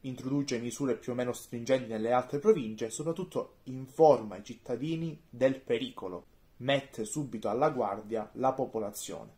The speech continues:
Non avendo nessuna arma oltre al lockdown, perché il vaccino, boh,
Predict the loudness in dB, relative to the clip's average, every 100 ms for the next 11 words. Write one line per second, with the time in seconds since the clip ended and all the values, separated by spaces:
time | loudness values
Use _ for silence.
0 | _ -8 -2 2 2 2 -4 -6 -8 -6
1 | -4 -2 -2 -2 -4 -4 -2 -2 -2 -4
2 | -2 -2 -4 -6 -4 -4 -2 -2 -2 -6
3 | -12 _ -8 -8 -6 -8 -8 -12 _ -14
4 | -2 -2 -2 -4 -4 -4 -10 -16 _ -8
5 | -4 -4 -6